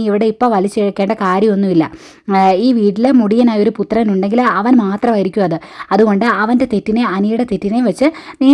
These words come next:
ആ, മറയ്ക്കാനൊന്നും വെ-, വെ-, വെളുപ്പിക്കാനൊന്നും ഇങ്ങനെ നോക്കണ്ട,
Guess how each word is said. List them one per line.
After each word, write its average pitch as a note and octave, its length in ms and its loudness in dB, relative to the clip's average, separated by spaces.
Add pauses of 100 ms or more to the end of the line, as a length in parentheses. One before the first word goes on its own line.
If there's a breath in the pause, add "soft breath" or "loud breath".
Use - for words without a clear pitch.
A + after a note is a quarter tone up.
ആ, A3+ 180 -2
മറയ്ക്കാനൊന്നും A3+ 640 0
വെ-, G3+ 240 0
വെ-, G#3 260 0
വെളുപ്പിക്കാനൊന്നും A3 960 -2
ഇങ്ങനെ G#3+ 200 0
നോക്കണ്ട, G3+ 440 0